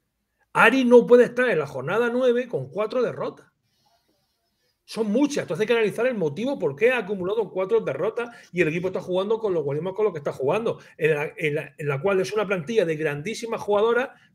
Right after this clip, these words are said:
¿Cuántas son internacionales ahí? Un montón son internacionales. Y el equipo se diluye. El equipo va a la cancha de, de Aro, si no recuerdo mal, y le pasan por encima.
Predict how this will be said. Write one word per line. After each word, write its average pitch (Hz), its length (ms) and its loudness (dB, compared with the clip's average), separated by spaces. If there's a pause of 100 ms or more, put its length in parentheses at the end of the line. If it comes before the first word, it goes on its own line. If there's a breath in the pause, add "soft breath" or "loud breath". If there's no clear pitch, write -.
¿Cuántas 240 260 0
son 247 140 -2
internacionales 135 720 -6
ahí? 294 280 -6 (120)
Un 143 100 -10
montón 269 320 -4
son 254 160 -6
internacionales. 151 640 -6 (920)
Y 180 160 2
el 165 80 6
equipo 160 280 4
se 269 140 0
diluye. 214 640 -2 (420)
El 156 160 4
equipo 202 220 8
va 233 80 8
a - 20 6
la 226 100 4
cancha 233 320 2
de, 226 800 4
de 202 140 6
Aro, 262 260 6
si 220 140 -4
no 214 80 2
recuerdo 233 280 4
mal, 269 220 0 (1500)
y - 100 -20
le - 120 -14
pasan 240 260 -4
por 262 80 2
encima. 240 460 -6